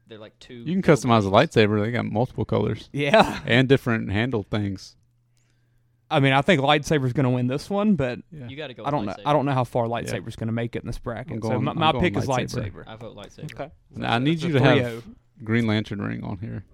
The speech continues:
Speaker 4: All right. Um. So when I do that, the, the next matchup, will that be what
Speaker 3: One,
Speaker 4: goes up against?
Speaker 3: one will
Speaker 2: No.
Speaker 3: go against eight versus nine.
Speaker 2: We're gonna go through all the original matchups you had, and then we'll come back to the winners,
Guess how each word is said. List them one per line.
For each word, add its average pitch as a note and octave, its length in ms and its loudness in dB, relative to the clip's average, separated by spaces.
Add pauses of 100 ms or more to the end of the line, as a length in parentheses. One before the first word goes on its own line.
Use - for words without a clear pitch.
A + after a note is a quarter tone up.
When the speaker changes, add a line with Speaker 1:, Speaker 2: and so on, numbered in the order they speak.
(500)
Speaker 4:
All B2 80 0
right. A2+ 180 -2 (140)
Um. B2+ 460 -6 (540)
So A#2+ 560 -6 (480)
when B2 120 -4
I B2 80 2
do D3 180 -6
that, A2 360 -2 (880)
the, A2 400 -2
the G2+ 120 -8
next A#2 260 -4
matchup, C#3 380 -6
will G#2+ 160 -12
that A2 340 -4
be A#2 100 -6
what A#2 140 2
Speaker 3:
One, E3 260 6
Speaker 4:
goes D#3+ 80 2
up C#3 80 -8
against? G#2+ 440 -6
Speaker 3:
one D#3 260 4
will E3 100 4
Speaker 2:
No. - 60 -2
Speaker 3:
go D#3 220 6
against C#3 600 -2
eight C#3 260 -4
versus A#2+ 440 -6
nine. A2 360 -12 (1400)
Speaker 2:
We're A#2+ 120 -4
gonna D3 200 0
go C3+ 140 2
through B2+ 220 0
all B2 140 6
the A#2+ 140 4
original A#2+ 440 2
matchups C3 440 2
you C3+ 100 0
had, C#3 360 0 (120)
and G#2+ 240 2
then A#2 160 4
we'll A2 100 4
come A2+ 220 4
back G#2+ 400 4
to - 100 -8
the G2+ 120 4
winners, G2 520 0